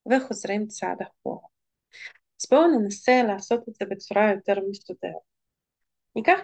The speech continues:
נקודת מוצא, נקודת אפס. בן אדם קולט שאין לו אהבה עצמית, שהוא לא אוהב את עצמו מספיק.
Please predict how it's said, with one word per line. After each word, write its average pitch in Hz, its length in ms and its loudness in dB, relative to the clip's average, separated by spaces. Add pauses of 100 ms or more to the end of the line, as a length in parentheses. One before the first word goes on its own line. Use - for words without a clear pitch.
(100)
נקודת 262 340 4
מוצא, 254 420 0
נקודת 233 460 0 (100)
אפס. - 460 -6 (240)
בן 214 140 -2
אדם 254 500 4
קולט 240 500 0 (240)
שאין - 1300 -6
לו 311 80 4
אהבה 196 460 -4
עצמית, - 520 -14
שהוא 240 300 2
לא 254 80 4
אוהב 262 220 4
את - 120 -16
עצמו 196 420 -12
מספיק. 208 440 -12